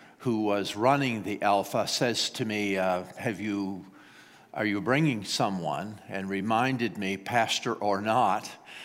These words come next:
I would not be allowed in unless I brought a guest. So with two or three days to go, I, uh, walked next door to the house next door, knocked on the door, and, uh,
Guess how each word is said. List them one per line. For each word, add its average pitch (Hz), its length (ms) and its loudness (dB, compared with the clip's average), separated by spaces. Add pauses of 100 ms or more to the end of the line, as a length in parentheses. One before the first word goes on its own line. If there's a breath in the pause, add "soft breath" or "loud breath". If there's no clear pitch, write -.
(160 loud breath)
I 104 80 -2
would 98 180 -2
not 113 300 2
be 117 80 2
allowed 107 380 4
in 123 260 0
unless 95 560 -4
I 107 80 0
brought 107 280 2
a 98 40 -8
guest. - 640 0 (840 loud breath)
So 165 260 4
with 123 160 2
two 143 180 2
or - 20 -2
three 117 220 0
days 107 460 2
to - 160 -8
go, 123 480 2 (180 loud breath)
I, 101 340 0
uh, 98 220 0 (1120 loud breath)
walked 123 420 4 (120)
next 131 420 0
door 95 480 0 (220 loud breath)
to 101 100 -10
the 76 100 -6
house 101 320 -4
next 110 320 -4
door, 107 400 0 (220)
knocked 98 340 0
on 104 140 -2
the 95 100 -2
door, 104 460 0 (840 loud breath)
and, 101 500 -4
uh, 92 200 -2